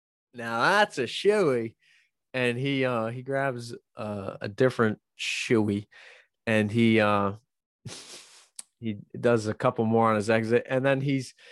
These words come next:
he's walking through the tunnel, and right before he's getting inside the tunnel where no fans can see him anymore, he, he, he looks up like, uh, like he's about to get the money shot. <laughs> And, uh, some fan from about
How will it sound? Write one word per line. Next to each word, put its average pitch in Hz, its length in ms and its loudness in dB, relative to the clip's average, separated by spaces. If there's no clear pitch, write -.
he's 123 160 -2
walking 147 400 4
through 143 160 4
the 131 100 6
tunnel, 151 440 2
and 123 140 -2
right 151 220 0
before 151 380 -4
he's 131 200 -4
getting 143 280 0
inside 135 380 -4
the 113 80 -10
tunnel 135 300 -4
where 113 280 -2
no 117 140 -2
fans 120 360 -4
can 110 160 -16
see 139 160 -4
him 131 140 2
anymore, 110 340 0
he, 127 140 -6
he, 139 240 -8
he 139 80 -8
looks 143 320 2
up 143 220 4
like, 107 400 0
uh, 104 480 4
like 120 160 -8
he's 123 120 -4
about 123 260 2
to 127 80 0
get 120 160 2
the 113 80 0
money 123 220 4
shot. 107 340 0
<laughs> - 80 2
And, 127 360 2
uh, 113 500 2
some 139 240 -10
fan 139 520 0
from 123 160 -6
about 113 400 2